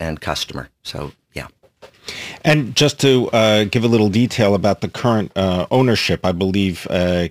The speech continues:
Speaker 2: Carriage House, uh, Capital, right? I mean, is
Speaker 1: Searchlight,
Speaker 2: Searchlight,
Speaker 1: Capital,
Speaker 2: Brigade,
Speaker 1: Brigade, and
Speaker 2: Oppenheimer.
Speaker 1: Oppenheimer,
Speaker 2: Yeah.
Speaker 1: the three leads, yes,
Speaker 2: Okay,
Speaker 1: correct.
Speaker 2: so they've given you, uh, the opportunity to remake,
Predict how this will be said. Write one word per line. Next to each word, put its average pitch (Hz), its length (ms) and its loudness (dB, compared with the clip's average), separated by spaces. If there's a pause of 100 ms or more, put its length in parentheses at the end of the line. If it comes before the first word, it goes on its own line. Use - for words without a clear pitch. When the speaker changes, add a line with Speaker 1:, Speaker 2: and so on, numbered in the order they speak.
Speaker 2:
Carriage 113 440 0
House, 120 480 -4
uh, 95 500 -4 (280)
Capital, 117 560 -4
right? 107 120 -2
I 113 60 -2
mean, 101 180 -2
is 92 140 -6
Speaker 1:
Searchlight, 110 680 -2 (120)
Speaker 2:
Searchlight, 123 600 2
Speaker 1:
Capital, - 80 -16
Speaker 2:
Brigade, 113 560 2
Speaker 1:
Brigade, - 80 -6
and - 80 -4
Speaker 2:
Oppenheimer. 113 600 2
Speaker 1:
Oppenheimer, 90 260 -4
Speaker 2:
Yeah. 104 160 2
Speaker 1:
the 92 80 -8
three 101 260 -6
leads, 90 460 -6
yes, 87 120 -6
Speaker 2:
Okay, 143 340 2
Speaker 1:
correct. 80 180 -6
Speaker 2:
so - 140 0
they've 151 260 2
given 151 320 0
you, 131 380 0
uh, 113 360 0
the 110 200 -2
opportunity 113 440 -2
to 110 140 -4
remake, 113 760 0